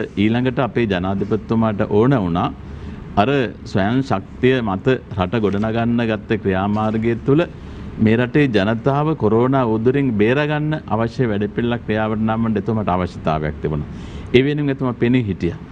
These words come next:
අපි දැක්ක ජනාධිපති කාර්ය සාධක බලකයේ සභාපතිතුමා බැසිල් රාජපක්ෂ ඇමතිතුමා මේ කොරෝනා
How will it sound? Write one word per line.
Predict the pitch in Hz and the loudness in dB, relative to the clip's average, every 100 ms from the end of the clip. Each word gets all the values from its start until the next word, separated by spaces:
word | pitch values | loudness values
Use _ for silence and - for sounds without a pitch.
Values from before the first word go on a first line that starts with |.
| - - | -16 -12
අපි | - - | -2 2
දැක්ක | 101 98 131 | 2 2 0
ජනාධිපති | 117 98 101 104 110 110 | 2 2 2 0 0 0
කාර්ය | 101 98 104 | 0 0 0
සාධක | - 98 98 104 | -2 0 0 0
බලකයේ | 101 87 98 107 110 | 0 0 0 0 0
සභාපතිතුමා | 104 85 95 104 104 92 104 101 113 | 0 -2 -2 0 -2 0 0 0 2
බැසිල් | 98 87 101 | 0 0 0
රාජපක්ෂ | 95 92 98 104 101 | 2 0 0 -2 0
ඇමතිතුමා | 92 101 101 110 90 101 - - - - - - | 0 0 2 2 2 2 -2 -6 -12 -12 -10 2
මේ | 120 | 2
කොරෝනා | 110 98 104 113 123 120 | 4 2 2 2 2 2